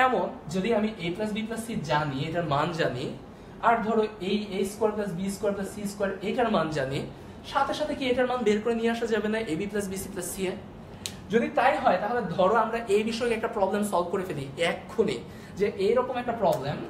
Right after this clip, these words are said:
আমাদের কাছে আছে। উম, প্রবলেমটা হলো,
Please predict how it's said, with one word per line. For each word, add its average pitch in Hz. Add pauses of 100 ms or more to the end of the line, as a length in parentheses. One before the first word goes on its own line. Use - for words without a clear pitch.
(100)
আমাদের 156
কাছে 156
আছে। 202 (1300)
উম, 147 (800)
প্রবলেমটা 170 (120)
হলো, 185